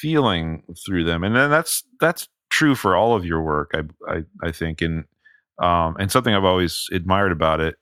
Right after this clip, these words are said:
like, you seem to be very detail-oriented and, um, down to the pixel. And, uh, so I'm curious, I'm curious how, and this,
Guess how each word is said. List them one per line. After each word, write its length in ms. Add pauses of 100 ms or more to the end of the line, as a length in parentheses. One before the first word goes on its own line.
(160)
like, 220 (480)
you 400
seem 320
to 80
be 200
very 680 (680)
detail-oriented 880
and, 300 (120)
um, 400 (640)
down 240
to 40
the 100
pixel. 500 (280)
And, 340
uh, 300 (560)
so 160
I'm 100
curious, 920 (1080)
I'm 60
curious 360
how, 540
and 140
this, 260